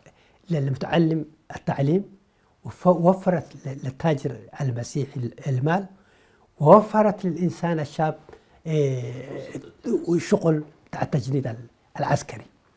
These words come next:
الكوماندوس ما قاموا ب-، كهدف لاستهداف طرف معين من المجتمع الإريتري. إيه، جندوهم ك-، جندوا كعساكر.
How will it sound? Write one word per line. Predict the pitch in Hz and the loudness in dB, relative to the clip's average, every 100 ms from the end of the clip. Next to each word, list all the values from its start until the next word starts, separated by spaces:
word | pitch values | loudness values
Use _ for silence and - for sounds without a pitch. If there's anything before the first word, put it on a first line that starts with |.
| _ _ - | _ _ -10
الكوماندوس | 123 - 202 220 226 233 - - _ _ _ _ _ _ _ _ - 131 | -8 -4 -4 -4 -4 -6 -8 -20 _ _ _ _ _ _ _ _ -2 0
ما | 143 196 220 185 - - _ - - - | 4 6 6 4 -2 -18 _ -20 -4 12
قاموا | 185 180 175 170 175 170 - _ _ _ - | 12 12 8 4 0 -6 -16 _ _ _ 4
ب-، | |
كهدف | 156 - 143 175 156 - - _ _ _ - _ _ _ | 4 6 8 8 8 -2 -16 _ _ _ -20 _ _ _
لاستهداف | 175 156 - 165 190 - | 0 2 2 6 6 6
طرف | - 190 160 | 2 4 4
معين | 139 - 160 131 | 4 2 4 4
من | 135 | -2
المجتمع | 139 - 131 123 | -4 -6 -6 -4
الإريتري. | 123 - - _ _ _ _ _ _ _ _ _ _ _ - - _ _ _ _ - | -6 -8 -20 _ _ _ _ _ _ _ _ _ _ _ -20 -20 _ _ _ _ 4
إيه، | 165 135 117 - - - - | 6 6 2 -8 -16 -16 -8
جندوهم | 139 180 170 170 160 220 214 247 240 - | 2 6 6 4 8 6 6 0 -4 -14
ك-، | - - - | -18 -20 0
جندوا | 208 196 - | 2 2 0
كعساكر. | 143 135 180 143 120 | -2 2 2 2 -6